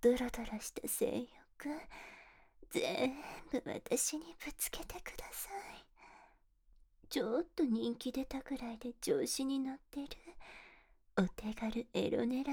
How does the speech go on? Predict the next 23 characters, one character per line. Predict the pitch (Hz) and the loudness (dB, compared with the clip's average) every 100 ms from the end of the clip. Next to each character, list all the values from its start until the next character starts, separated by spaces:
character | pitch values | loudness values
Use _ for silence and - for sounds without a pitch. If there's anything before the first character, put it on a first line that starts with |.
| 262 | 0
い | 220 | -4
の | - - | -8 0
コ | 208 | 0
ス | - - | 0 0
プ | 247 | 2
レ | 240 277 | 4 4
イ | 294 | 2
ヤ | 269 254 | 0 -6
ー | 233 | -6
に | 233 233 285 | -4 -6 -6
は、 | 294 285 285 - - - - _ - - | -6 -6 -10 -14 -20 -20 -20 _ -20 0
分 | 247 - - | 2 2 0
か | - | 2
ら | 285 302 | 2 2
せ | - 370 | 0 -2
な | 403 381 311 | -2 0 -2
い | - - | -4 -12
と。 | - 269 - - - - - - - _ _ _ - - - - - 208 | -12 -12 -14 -18 -18 -20 -20 -20 -20 _ _ _ -20 -20 -20 -20 4 6
毎 | 196 - - - - | 6 0 -14 -20 -16
日 | - - | -14 -4
家 | - | -2
に | |
連 | 220 | -2